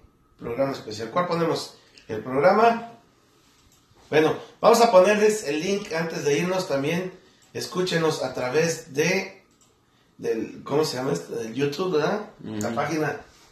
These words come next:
Speaker 1: Sorry, ando medio malo, ando
Speaker 2: No, andamos igual, tengo cargo de la garganta muy inflamada
Speaker 1: Ajá.
Speaker 2: hoy. Por eso no grité mucho el día de hoy.
Speaker 1: Por eso no.
Speaker 2: <laughs>
Speaker 1: Sí, ay,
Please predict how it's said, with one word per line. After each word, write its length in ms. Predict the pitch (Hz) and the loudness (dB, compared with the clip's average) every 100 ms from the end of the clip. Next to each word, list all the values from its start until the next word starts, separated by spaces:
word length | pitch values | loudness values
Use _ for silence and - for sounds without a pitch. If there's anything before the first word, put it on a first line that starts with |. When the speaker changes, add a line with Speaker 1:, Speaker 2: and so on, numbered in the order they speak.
| - | -6
Speaker 1:
Sorry, 540 | 185 175 165 147 117 | 2 4 4 0 -2
ando 300 | 127 165 170 | 0 2 2
medio 200 | 139 123 | 2 0
malo, 500 | 123 151 156 127 117 | 2 2 4 2 0
ando 240 | 123 143 123 120 | -2 -2 -4 -6
Speaker 2:
No, 240 | 127 123 | -4 -2
andamos 400 | 104 113 131 123 | 0 0 0 -2
igual, 300 | 107 120 123 | 0 0 0
tengo 340 | 123 123 120 - | 0 0 -2 -2
cargo 220 | 120 123 | -2 2
de 60 | |
la 100 | 120 | 2
garganta 360 | 110 107 120 123 | 2 0 -2 -2
muy 160 | 120 120 | -2 -4
inflamada 480 | 117 107 113 117 | -4 -4 0 0
Speaker 1:
Ajá. 120 | 127 117 | 0 0
Speaker 2:
hoy. 120 | 117 - _ - | -4 -10 _ -4
Por 100 | 123 | -2
eso 160 | 135 | 0
no 160 | 147 143 | 0 2
grité 300 | 139 135 131 | 2 2 0
mucho 320 | 127 127 135 | 0 0 -2
el 80 | 117 | 0
día 140 | 120 | 2
de 100 | 110 | 2
hoy. 140 | 104 104 - - - - | 2 0 -8 -20 -8 2
Speaker 1:
Por 300 | 135 151 151 | 4 6 4
eso 200 | 151 147 | 4 2
no. 360 | 147 147 143 - - | 2 0 -2 -12 -4
Speaker 2:
<laughs> 640 | 147 131 107 131 113 - - - - - | 0 2 2 2 0 -2 -10 -20 -20 -16
Speaker 1:
Sí, 320 | - 127 131 | -8 -4 -2
ay, 760 | 123 131 143 151 156 135 110 | 2 4 6 6 4 2 -2